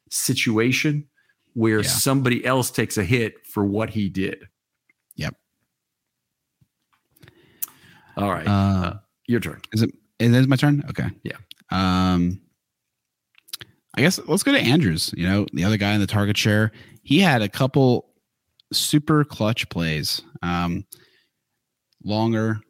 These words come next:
Speaker 2: plays, thirty-two yard one comes to mind, uh, or thirty-eight rather, thirty-eight yards.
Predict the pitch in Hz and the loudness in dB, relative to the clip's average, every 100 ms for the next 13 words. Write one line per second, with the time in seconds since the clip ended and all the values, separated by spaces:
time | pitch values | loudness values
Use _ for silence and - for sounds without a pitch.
0 | - 110 107 107 107 - - _ _ _ | -8 -2 0 0 -2 -6 -10 _ _ _
1 | _ _ _ - 95 95 101 95 92 92 | _ _ _ -6 -4 -2 0 0 0 -2
2 | 90 90 92 - 95 92 87 87 87 90 | -2 -4 -4 -4 -4 -2 -2 0 0 -2
3 | - _ _ _ _ _ - 85 82 - | -4 _ _ _ _ _ -6 -4 -2 -2
4 | 98 110 101 107 80 69 69 104 101 85 | -2 0 2 2 -2 -4 -6 -6 -4 -2
5 | 85 55 65 67 - | -2 -2 -4 -4 -4